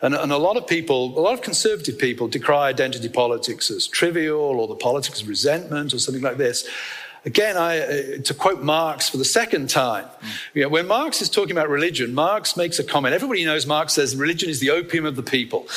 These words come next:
Speaker 1: But that occurs in a, in a larger paragraph. And Marx says, "Religion's actually a cry of pain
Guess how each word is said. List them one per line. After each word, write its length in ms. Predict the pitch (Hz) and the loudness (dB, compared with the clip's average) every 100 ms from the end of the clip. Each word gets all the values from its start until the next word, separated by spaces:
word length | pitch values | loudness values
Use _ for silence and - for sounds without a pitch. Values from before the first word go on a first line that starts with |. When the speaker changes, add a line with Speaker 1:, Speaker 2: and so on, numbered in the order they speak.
| - - - | -6 -6 0
Speaker 1:
But 120 | 165 | 4
that 120 | 190 302 | 4 2
occurs 460 | 311 240 214 170 | 2 2 2 0
in 100 | 160 | 0
a, 100 | 143 | 0
in 100 | - | 0
a 80 | 143 | 2
larger 520 | 139 143 160 226 233 | 2 2 2 2 0
paragraph. 680 | 220 - 175 165 131 110 95 | -2 0 0 2 2 2 0
And 120 | - 139 | -4 -2
Marx 400 | 175 220 214 - | 0 0 0 2
says, 440 | 156 143 127 - - - - - _ | 2 2 0 -2 -8 -14 -16 -18 _
"Religion's 380 | 165 285 320 220 | 0 2 0 0
actually 220 | 208 185 | 0 0
a 100 | 151 - | 0 2
cry 160 | 156 | 2
of 120 | 127 | 0
pain 460 | - 156 151 123 95 | 0 2 2 0 -4